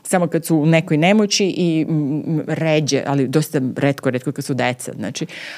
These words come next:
u pitanju. Tako da, znači, vi imate... e, hiljadu, ovaj, načina da se kultura opire, da se, da se promeni to što je uvreženo, jel?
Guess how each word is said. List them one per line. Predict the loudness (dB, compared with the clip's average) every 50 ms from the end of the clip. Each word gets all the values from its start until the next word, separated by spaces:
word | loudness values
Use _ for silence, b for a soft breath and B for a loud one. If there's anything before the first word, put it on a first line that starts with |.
| B B
u | -8
pitanju. | -6 -6 -4 -4 -4 -6 -2
Tako | -2 0 2 4 4
da, | 4 4 2 B B B B B B _ -4
znači, | 0 0 0 0 0 0 2 2 2 0 -2 -4
vi | -4 -2 2 2 2 2 2
imate... | 0 0 0 0 2 2 0 0 0 0 2 2 2 2 0 -2 -4 _
e, | 0 0 0 0 -2 -6 -14 _ _ -18
hiljadu, | -16 -10 -4 -2 2 2 4 4 4 4 4 4 4 4 4 4 4 2
ovaj, | 2 2 2 2 2 2
načina | 2 2 0 0 -2 -2 -2 0 0
da | 0 0 -2
se | -2 -4 -4
kultura | -4 -4 -4 0 0 0 0 0 0
opire, | 0 -2 -2 -4 -4 _ 2 4 4 4 2 0
da | -4 -6 -6
se, | -6 -4 -2 -4 -4
da | -2 -2 -4
se | -2 -2 -4 -4
promeni | -2 0 0 2 2 2 2 2 2 2 2 0 0 -2
to | -4 -2 0 2 2 2
što | 2 -2 -2 -2
je | 0 0
uvreženo, | 0 2 0 2 2 2 2 2 0 0 -2 -6 -8 -8 -6 -6
jel? | -4 -4 -2 -4 -4